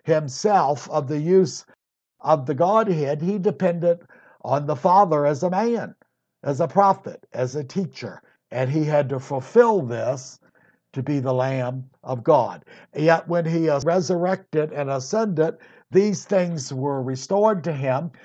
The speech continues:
and all authority and power is given to him. He is back in the position.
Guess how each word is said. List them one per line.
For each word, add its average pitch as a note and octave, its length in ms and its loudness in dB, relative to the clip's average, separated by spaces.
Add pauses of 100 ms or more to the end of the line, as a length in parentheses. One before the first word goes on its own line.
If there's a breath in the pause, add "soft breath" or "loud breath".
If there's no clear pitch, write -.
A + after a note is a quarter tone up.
(240 loud breath)
and D3+ 180 4
all G3+ 480 6
authority C3 580 4
and B2+ 180 -4
power C3+ 520 0
is C3 260 -10
given G3 360 -2
to C#3+ 100 -8
him. B2+ 420 -4 (420)
He C3+ 100 -6
is B2+ 140 -8
back - 500 -4 (220)
in C3+ 160 -8
the C3+ 100 -4
position. - 800 -6